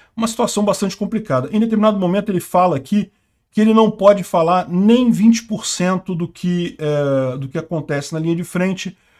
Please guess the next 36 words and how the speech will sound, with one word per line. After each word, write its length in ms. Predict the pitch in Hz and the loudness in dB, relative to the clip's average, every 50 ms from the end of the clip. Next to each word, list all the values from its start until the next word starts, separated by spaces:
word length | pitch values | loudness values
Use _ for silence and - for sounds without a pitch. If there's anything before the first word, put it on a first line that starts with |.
| _ _ _ - | _ _ _ -8
porque 260 | 185 - - - 190 | -8 -6 -4 -4 -4
seria 440 | 180 - - 190 170 156 175 170 165 | -2 0 0 0 0 2 2 0 0
considerado 880 | - 170 170 156 - 185 170 151 147 139 143 143 143 147 147 151 151 113 - | -2 -4 -6 -4 -4 -4 -2 -2 0 0 2 2 2 2 0 -2 -2 -4 -4
uma, 680 | - 143 151 151 147 143 139 135 131 131 123 117 117 - _ | -4 -4 -2 0 0 0 0 0 0 0 -2 -4 -8 -12 _
ah, 400 | - 131 131 127 123 120 117 113 104 - _ _ _ _ - | -10 -8 -6 -6 -4 -4 -4 -6 -8 -10 _ _ _ _ -14
um 80 | 202 147 | -14 -10
problema 720 | - - 165 156 131 143 143 156 160 151 147 131 120 120 117 - | -6 -4 -2 -2 0 2 2 2 2 2 2 0 -2 -4 -8 -10
pro 140 | - 151 143 | -8 -6 -4
exército 460 | 131 120 127 135 135 131 - - 131 | -4 -2 -2 -2 -2 -4 -6 -8 -6
russo, 440 | 117 117 117 113 113 113 - - 113 | -4 -2 -2 -4 -4 -8 -10 -6 -6
né? 180 | 127 147 160 156 _ _ _ _ _ _ _ _ _ | -4 -6 -6 -10 _ _ _ _ _ _ _ _ _
E 120 | - 269 277 | -4 -4 -2
com 180 | 262 254 240 | 0 0 0
todos 260 | 233 226 190 190 175 180 | 2 2 0 0 2 0
esses 220 | 175 170 - - | 0 0 -2 -4
problemas 480 | - 185 185 165 147 151 156 160 156 156 | -4 -4 -2 0 0 0 0 0 0 0
na 80 | 165 | 0
linha 160 | 165 170 190 | 0 0 -2
de 80 | 185 185 | -4 -6
frente, 320 | - - 208 220 233 233 | -6 -2 0 2 2 2
como 220 | 226 214 196 180 165 | 0 0 -2 0 0
era 120 | 165 170 | 0 0
de 80 | 160 - | -2 -4
se 120 | - 202 | -8 -8
esperar, 520 | 185 - - - 196 170 196 214 214 214 - | -6 -2 0 2 2 4 4 2 0 -2 -4
a 40 | - | -4
gente 200 | 180 202 202 - | -2 -2 -4 -4
tem 140 | - 208 196 | -4 -4 -4
aqui 140 | 180 196 190 | -4 -2 -2
uma 120 | 180 175 | 0 0
atualização 720 | 165 170 175 170 165 165 165 156 143 - - - 156 147 143 | -2 -2 -2 -2 -2 0 0 -2 -2 -2 -4 -4 -2 -2 0
lá 120 | 143 147 | 0 0
na 80 | 151 147 | 0 0
região 280 | 151 151 139 151 151 | 0 -2 -2 -2 -2
de 80 | 151 147 | -2 -2
Zaporizhia, 720 | 170 185 185 - 214 180 190 214 220 202 196 220 220 220 | -4 -4 -2 -2 -2 0 2 2 2 2 0 0 -2 -2